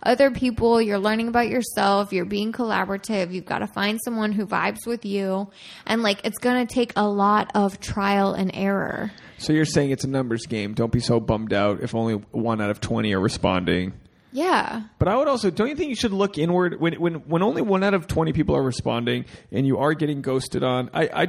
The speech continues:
Speaker 2: I obviously do do my joke about getting ghosted on, that my marketing's all off. You know what I mean?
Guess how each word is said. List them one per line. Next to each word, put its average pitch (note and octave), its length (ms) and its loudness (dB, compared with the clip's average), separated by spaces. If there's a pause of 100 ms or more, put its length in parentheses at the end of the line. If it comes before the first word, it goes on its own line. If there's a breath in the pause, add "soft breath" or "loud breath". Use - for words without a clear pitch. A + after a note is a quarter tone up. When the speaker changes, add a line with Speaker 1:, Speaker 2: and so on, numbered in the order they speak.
(140)
Speaker 2:
I D#3 120 2
obviously E3 280 -2
do D3+ 160 0
do D3 140 0
my C#3+ 120 0
joke C#3+ 240 0
about C#3+ 160 2
getting C#3 180 0
ghosted C#3+ 380 0
on, D3 160 2
that C#3 80 -6
my C3 120 -4
marketing's C3+ 540 -2
all E3 220 4
off. E3+ 300 0 (300 loud breath)
You E3 100 2
know F3 60 4
what F3+ 80 4
I F3+ 40 -2
mean? G3 220 -2